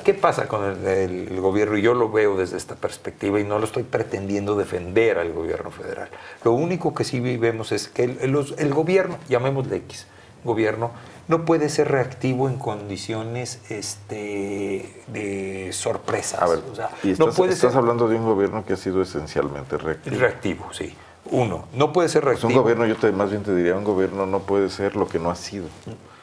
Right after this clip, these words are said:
Speaker 2: O sea, Peña tiene cuatro años de presidente, cuatro años sin fracción, y yo no creo que vaya a ser diferente a lo que ha sido en esos cuatro años, ¿no?
Speaker 1: Ok, ahí es donde nosotros, eh, o lo que yo veo es la gran oportunidad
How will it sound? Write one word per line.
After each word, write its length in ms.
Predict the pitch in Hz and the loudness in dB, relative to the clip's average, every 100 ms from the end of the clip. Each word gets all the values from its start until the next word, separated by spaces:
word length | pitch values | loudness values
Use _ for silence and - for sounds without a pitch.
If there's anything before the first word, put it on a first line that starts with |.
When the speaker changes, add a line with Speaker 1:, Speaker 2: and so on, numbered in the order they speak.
| - - - - - | -20 -20 -20 -20 -10
Speaker 2:
O 40 | - | 0
sea, 120 | 90 | 2
Peña 280 | 107 107 101 | 2 2 2
tiene 200 | 101 98 | 0 2
cuatro 360 | - 98 107 | 2 4 4
años 140 | 107 92 | 2 0
de 60 | 95 | -2
presidente, 400 | 85 90 95 98 | -4 -4 -6 -2
cuatro 260 | 95 90 | 0 0
años 120 | 92 87 | -2 -4
sin 140 | 80 | -4
fracción, 480 | - 71 - 110 120 - - - - - - - | -4 -6 -4 -4 -4 -12 -20 -20 -20 -20 -20 -10
y 80 | 87 | 0
yo 140 | 90 | 2
no 160 | 95 95 | 2 2
creo 160 | 95 90 | 0 2
que 80 | |
vaya 160 | 92 90 | 4 4
a 20 | |
ser 180 | 87 95 | 2 0
diferente 400 | 87 87 82 92 | 0 -2 -2 0
a 20 | |
lo 140 | 82 78 | 0 0
que 100 | 80 | -4
ha 40 | |
sido 200 | - 82 | -4 -6
en 80 | 76 | -6
esos 240 | 71 - | -10 -16
cuatro 320 | - 73 - - | -6 -6 -6 -10
años, 100 | - - - - - 131 | -14 -16 -20 -20 -10 -6
¿no? 60 | |
Speaker 1:
Ok, 80 | - - - - | -6 -8 -14 2
ahí 320 | 127 131 151 | 4 4 4
es 100 | 175 | 2
donde 300 | 170 170 156 | 2 0 0
nosotros, 640 | 139 117 123 - 127 120 - - | -2 0 -2 0 -2 -2 -10 -6
eh, 300 | 123 123 120 - | -4 -4 0 2
o 140 | 131 | 4
lo 180 | 120 - | 4 2
que 140 | 120 | 0
yo 220 | 113 147 147 - 107 | 2 2 0 -8 -4
veo 320 | 110 110 117 - - | 0 2 0 -4 -6
es 320 | 131 107 - - - | -2 -2 -4 -10 -2
la 240 | 135 131 | 2 4
gran 320 | 131 170 175 | 4 2 0
oportunidad 920 | 185 160 131 - - 107 98 95 127 | -2 0 0 -2 -2 -6 -4 -2 -4